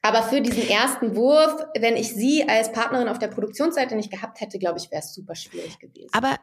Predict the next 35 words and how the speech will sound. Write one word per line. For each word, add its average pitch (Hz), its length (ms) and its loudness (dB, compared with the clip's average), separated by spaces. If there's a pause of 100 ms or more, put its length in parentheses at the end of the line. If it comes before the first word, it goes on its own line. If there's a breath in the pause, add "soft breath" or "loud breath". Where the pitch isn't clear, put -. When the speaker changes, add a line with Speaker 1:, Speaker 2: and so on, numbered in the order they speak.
Speaker 2:
ich - 140 0
kann 277 180 4
mir 302 80 2
vorstellen, 262 600 0
dass 226 260 0 (100)
das, - 400 0
dieses 220 340 0
ganze 247 440 0
Thema 220 720 4 (160)
rund 214 380 2
um 214 160 2
Diversität 202 760 0
einfach 208 360 -2
viel 277 380 2
mehr 233 200 4
an 202 80 0
Fahrt 240 420 0
gewinnt. 220 460 2
Also 196 240 2 (260 loud breath)
je 220 120 4
mehr 262 440 4
Sender 233 520 2
sehen 208 480 4
oder 196 160 0
je 196 160 4
mehr 208 160 2
Produktionsfirmen 247 680 0
oder 175 140 2
in 180 100 2
dem 196 80 0
Fall 185 260 -4
doch 185 240 -8 (140)
Sender 226 400 4
sehen, 214 260 2 (240 loud breath)
oh, 220 240 2